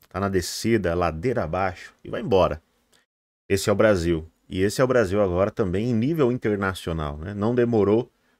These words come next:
para o Brasil voltar aí às grandes manchetes internacionais por causa de suas decisões. Isso mesmo.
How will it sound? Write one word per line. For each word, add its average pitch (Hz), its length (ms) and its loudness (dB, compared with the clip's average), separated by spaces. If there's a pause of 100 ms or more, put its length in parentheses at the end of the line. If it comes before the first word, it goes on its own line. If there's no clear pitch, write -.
(220)
para 104 160 2
o 104 40 0
Brasil 95 680 0 (180)
voltar 90 880 2
aí 87 260 -2 (360)
às 80 200 -4
grandes 120 540 -4
manchetes 90 680 -8
internacionais 107 920 -4
por - 220 -16
causa 101 280 -4
de 90 140 -10
suas - 400 -2 (500)
decisões. 73 880 -6 (120)
Isso - 160 -8
mesmo. 82 260 -4